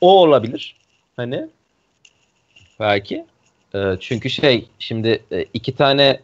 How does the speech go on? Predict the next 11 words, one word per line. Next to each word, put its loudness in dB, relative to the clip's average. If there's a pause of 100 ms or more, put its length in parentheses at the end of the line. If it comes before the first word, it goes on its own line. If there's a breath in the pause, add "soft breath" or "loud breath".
(120)
face 0 (180)
ta-, 0
e, -2
tag -2 (120)
team -2
var. 0 (640 soft breath)
Ee, 0
işte -4
şey, -4 (280)
Chad 0
Gable, 0